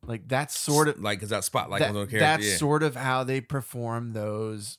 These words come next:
Speaker 1: those
Speaker 2: Mm-hmm.
Speaker 1: parts,
Speaker 2: Mm-hmm.
Speaker 1: right? And so it's this super weird, weird thing where we're watching a movie, but the audience is seeing a stage play, but we're seeing, like, a cinematic,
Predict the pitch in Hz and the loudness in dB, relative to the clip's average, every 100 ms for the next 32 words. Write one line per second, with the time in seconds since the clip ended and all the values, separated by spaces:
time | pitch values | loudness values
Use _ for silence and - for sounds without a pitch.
0 | _ 120 107 90 80 175 - - - 95 | _ -2 -2 -2 -4 -6 -6 -14 -8 -4
1 | 110 131 131 - 127 123 - 127 123 117 | -2 -2 -6 -8 -8 -6 -2 0 2 2
2 | 113 113 - _ - 160 - 165 - - | 0 -4 -10 _ -8 -8 -8 -8 -8 -12
3 | - - - - 220 214 - 165 139 123 | -14 -10 -8 -8 -6 -8 -6 -4 -4 -4
4 | 127 147 151 151 139 127 113 101 64 95 | 0 2 4 4 2 0 -2 -6 -12 -16
5 | 101 107 127 135 131 120 107 98 104 - | -14 -8 -4 -2 0 -2 -4 -8 -12 -8
6 | 113 95 76 - - 131 117 117 113 110 | -6 -6 -8 -14 -10 -6 -4 -4 -6 -4
7 | 123 156 - 151 135 127 135 123 110 98 | -2 -4 -4 -4 -2 0 0 0 -4 -8
8 | 101 _ - 123 117 - _ - 127 131 | -12 _ -6 -2 -2 -4 _ -14 -8 -4
9 | 123 143 160 143 131 - 143 123 - 135 | 0 2 2 0 -4 -8 -6 -6 -4 -2
10 | 131 127 117 - 139 127 120 - 120 90 | -2 -2 -4 -4 -2 -2 -2 -8 -8 -8
11 | 50 - _ _ 113 110 147 185 170 170 | -10 -16 _ _ -8 -2 2 2 0 -2
12 | 156 151 135 123 120 - 160 147 139 131 | 0 -2 -4 -6 -6 -4 -2 -2 0 0
13 | 123 120 113 - | 0 -2 -4 -12